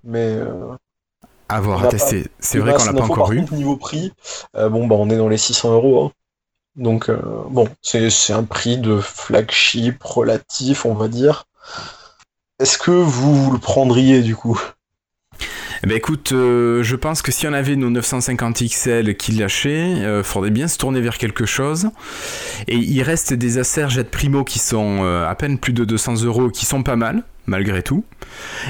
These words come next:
Speaker 2: Et il reste aussi cet Alcatel, euh, Idol quatre S. Donc, pourquoi pas ?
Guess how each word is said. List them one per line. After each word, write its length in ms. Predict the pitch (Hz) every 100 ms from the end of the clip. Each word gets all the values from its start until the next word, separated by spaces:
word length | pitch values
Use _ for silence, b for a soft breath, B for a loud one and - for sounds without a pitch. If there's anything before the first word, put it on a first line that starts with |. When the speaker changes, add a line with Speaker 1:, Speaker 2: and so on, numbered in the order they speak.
| -
Speaker 2:
Et 100 | 107
il 260 | 117 117
reste 380 | 101 113 143 -
aussi 400 | 117 - - 120
cet 240 | 143 117 110
Alcatel, 640 | 107 110 95 110 117 127
euh, 760 | 101 92 87 87 85 78 76 57
Idol 320 | 113 113 123
quatre 240 | 131 117 -
S. 360 | 85 - - -
Donc, 340 | 90 92 -
pourquoi 560 | 92 - - - 110 -
pas ? 280 | 87 82